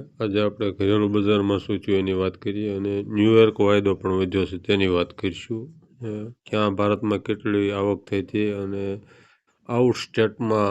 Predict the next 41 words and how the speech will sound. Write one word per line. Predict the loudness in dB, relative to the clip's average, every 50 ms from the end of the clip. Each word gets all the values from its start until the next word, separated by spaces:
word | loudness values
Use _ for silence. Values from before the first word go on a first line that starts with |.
| 0
શું | -2 -2 -4 -2 0
ભાવ | 2 2 4 4 2 2
છે | 0 -2 -4 -4 -2 -2
ગાંસડીના | 0 0 0 0 0 0 0 0 0 0 -2
તેની | 0 0 0 2 2 2
વાત | 2 0 -2 -4
કરીશું. | -6 -6 -6 -6 -4 -6 -8 -8 -8 -12 _ _ _ _ _ _ _ _ _ _ _ _ _ _ _ _ _ _ _ _ _ _ -8 -8 -8 -8 -8 -10 -10 -12
પહેલાં | -8 -4 -4 0 0 2 0
આપણે | 0 0 0 0 0 0
ઘરેલું | 0 -2 0 2 2 2 2 2 0
બજારની | -2 0 0 0 2 2 2
વાત | 0 0 -2 -4
કરીએ | -6 -4 -2 -2 -2
તો | -2 0 0 0
રૂની | 2 2 2 2 4 4 4
બજારમાં | 4 4 4 4 4 4 4 2 0 2
ભાવ | 2 4 4 4 4 4
નરમ | 4 4 6 6 6 6 4
હતા, | 2 0 0 -2 -2
પરંતુ | 2 2 2 2 2 -2 -4 -2
કપાસિયા | 0 -2 -2 4 4 4 4 4 2 0 0 0 -2
ખોળ | -2 0 0 2
અને | 2 2 2 2
હોશની | 2 2 2 2 2 0 0 -2 0 2
બજારમાં | 0 2 2 2 2 2 2 2 4
ભાવ | 4 4 4 4
મજબૂત | 4 2 0 0 2 2 2 2 2
રહ્યા | 2 2 2 2
હતા. | 2 0 -2 -2
કપાસિયાની | -2 -4 -2 0 0 0 0 0 -2 -2 0 0 -2 -2
ખોળની | -2 0 2 2 2 2 2
બજારમાં | 0 2 2 2 2 2 2 0 2
બે | 4 6 6 6
દિવસમાં | 6 4 2 0 0 -2 -2 -2 -2 -2
સો | -2 -2 -2 -2 -2
થી | -2 -2 -4
સવા | -2 -2 0 2 2 2 2
સો | 2 0 0
વધી | 0 2 2 0 0 2
ગયા | 2 2 2 2
છે. | 2 -2